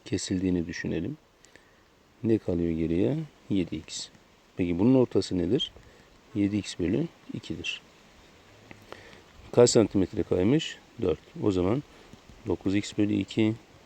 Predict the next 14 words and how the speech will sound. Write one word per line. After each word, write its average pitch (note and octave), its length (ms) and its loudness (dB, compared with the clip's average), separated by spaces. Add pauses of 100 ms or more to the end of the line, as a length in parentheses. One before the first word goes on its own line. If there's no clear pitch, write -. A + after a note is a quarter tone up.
(380)
yedi F#2+ 320 -8
x - 400 -6
bölü G2+ 160 2
ikiden G2+ 320 -2
çıkarırsak G#2 580 -2 (1000)
arkadaşlar G2 640 0
dörde G2 340 4
eşitmiş. - 420 -4
O G2+ 100 0
zaman G2 340 0
x'imiz F#2+ 460 -4
ne G#2 120 2
çıkar? B2 340 -4
Dört. E2+ 180 2